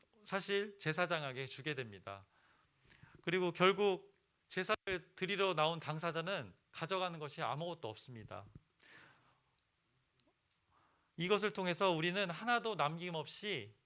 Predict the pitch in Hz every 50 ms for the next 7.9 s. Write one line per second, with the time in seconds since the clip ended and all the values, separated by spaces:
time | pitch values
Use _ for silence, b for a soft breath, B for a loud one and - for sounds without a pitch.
0 | _ _ _ _ _ - 123 117 117 160 226 233 233 208 175 - 185 - - 147
1 | 185 180 170 180 160 151 143 131 131 - 165 151 127 117 127 117 123 107 120 147
2 | 151 - - 147 127 - - - 110 107 104 - - 104 104 107 107 _ _ _
3 | B B B B B B B B B 135 - - 160 180 185 190 214 214 214 214
4 | 185 190 185 175 - 170 147 151 143 160 156 156 - 214 208 214 202 190 170 160
5 | - 151 135 - - - 139 147 147 131 - 120 135 151 143 127 117 104 123 127
6 | 120 113 110 - B B B B B B B 139 - 165 170 175 220 226 220 214
7 | 190 170 - 180 160 143 135 139 143 135 135 135 - - 185 196 214 220